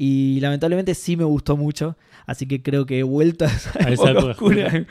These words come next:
Speaker 1: No, no, estoy tratando de controlarme, eh, de jugar solo con amigos, solo cuando tengo a alguien conectado, digo, "Ah, bueno, ahora juego a esto", porque si no, posta me cebo y, y se, se me va de las manos mal. Eh,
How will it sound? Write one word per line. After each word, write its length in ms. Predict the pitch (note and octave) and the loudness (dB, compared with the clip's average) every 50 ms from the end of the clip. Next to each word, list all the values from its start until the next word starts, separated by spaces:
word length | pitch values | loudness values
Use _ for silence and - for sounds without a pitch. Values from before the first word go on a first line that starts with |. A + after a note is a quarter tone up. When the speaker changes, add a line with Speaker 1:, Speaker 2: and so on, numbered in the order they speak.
| G3 - - - - - - | -10 -12 -12 -12 -14 -10 -6
Speaker 1:
No, 180 | E3 D#3 D#3 | -4 -2 -2
no, 60 | D#3 D3+ | -2 -2
estoy 140 | C#3+ - F#3 | -2 0 2
tratando 280 | F#3+ F3+ F3 F#3 F#3 F#3+ | 2 2 2 4 4 4
de 80 | F3 D#3+ | 6 4
controlarme, 680 | E3 D#3+ C#3 D3 D3+ D#3 D3+ E3 F3+ F3+ F#3+ A3+ - - | 4 0 0 -2 -2 0 -2 -2 -4 -6 -8 -8 -10 -14
eh, 480 | - A#2 B2 B2 B2 B2 A#2+ A#2+ A#2+ A#2 | -12 -10 -8 -8 -6 -6 -8 -8 -8 -8
de 100 | A#2+ B2 | -10 -10
jugar 360 | A#2 - C#3+ C#3+ C#3 C3+ C#3+ | -10 -8 -6 -6 -6 -6 -6
solo 260 | - - E3 D#3+ D#3+ D3+ | -6 -4 -2 -2 -2 -2
con 140 | D3+ C#3+ | -4 -6
amigos, 280 | C3 C3 D3+ D#3 D#3 - | -8 -8 -8 -8 -8 -10
solo 240 | - - D3 C#3+ C#3 | -8 -8 -6 -6 -4
cuando 160 | C3+ B2+ C3 | -6 -6 -8
tengo 200 | C3+ C3+ C3+ C3+ | -6 -6 -4 -2
a 40 | C#3 | -2
alguien 200 | C#3+ C#3+ C#3+ C3+ | -2 -4 -4 -4
conectado, 580 | C3 B2 B2 B2 C3 C3+ C#3+ D3 D3 D3+ C#3+ C3 | -6 -8 -8 -10 -8 -6 -6 -6 -6 -8 -10 -12
digo, 480 | B2+ B2+ A#2 A#2 A#2+ A#2+ A#2+ A2 A2+ | -16 -18 -18 -16 -14 -12 -10 -8 -8
"Ah, 120 | A#2+ B2 A#2+ | -8 -6 -4
bueno, 240 | A#2+ B2+ A#2+ A#2 A#2 | -4 -4 -4 -4 -4
ahora 180 | B2+ C3+ C3+ | -4 -4 -4
juego 320 | - - - C#3 C3+ B2 B2 | -4 -4 -4 -4 -4 -4 -6
a 100 | B2 B2+ | -8 -10
esto", 220 | B2+ - F3 F3 - _ - - _ | -10 -12 -14 -14 -14 _ -20 -18 _
porque 180 | - C3 B2 B2 | -12 -10 -10 -8
si 120 | - C3+ C3+ | -6 -2 0
no, 220 | D3+ E3 D#3+ D3 | 0 0 0 0
posta 260 | - D#3 C#3+ - D3+ | -4 -6 -6 -6 -8
me 120 | C3+ C3 B2+ | -8 -8 -10
cebo 500 | - - C#3+ C#3 C#3+ D3+ D#3+ - - _ _ _ _ _ _ _ _ | -8 -4 -4 -2 -2 -2 -4 -6 -10 _ _ _ _ _ _ _ _
y, 480 | - A#2 A#2 A2 G#2 A2 G#2+ G#2 C#3 - _ _ _ _ _ _ _ _ _ _ | -14 -12 -12 -10 -12 -12 -14 -16 -18 -20 _ _ _ _ _ _ _ _ _ _
y 240 | B2 A2+ G#2+ A2 G#2+ | -14 -12 -12 -12 -12
se, 180 | - - A#2+ A2 | -10 -10 -10 -10
se 120 | - - | -8 -10
me 80 | A2+ A#2 | -8 -6
va 100 | A#2+ B2+ | -6 -4
de 60 | C3 B2 | -4 -6
las 120 | A#2+ B2 | -6 -8
manos 280 | B2+ B2 B2 A#2+ G2+ A#2 | -10 -8 -8 -8 -10 -10
mal. 380 | A#2+ A#2 A#2+ B2+ C#3 C#3+ - - _ _ _ _ _ _ _ _ _ _ _ _ _ - | -10 -10 -8 -8 -10 -12 -14 -18 _ _ _ _ _ _ _ _ _ _ _ _ _ -12
Eh, 200 | G2+ G#2 G#2+ | -10 -10 -10